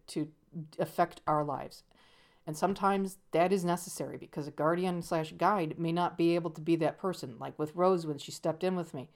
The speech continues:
that was pushing her boundaries.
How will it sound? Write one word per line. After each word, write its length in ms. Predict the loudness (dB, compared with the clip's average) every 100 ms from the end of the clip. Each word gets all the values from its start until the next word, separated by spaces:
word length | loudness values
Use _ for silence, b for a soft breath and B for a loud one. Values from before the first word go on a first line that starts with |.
| b b b b b b b _ 6
that 380 | 8 8 6
was 200 | 2 2
pushing 420 | 0 -2 0 -2 -2
her 100 | 0
boundaries. 720 | 0 -2 -4 -8 -14 -16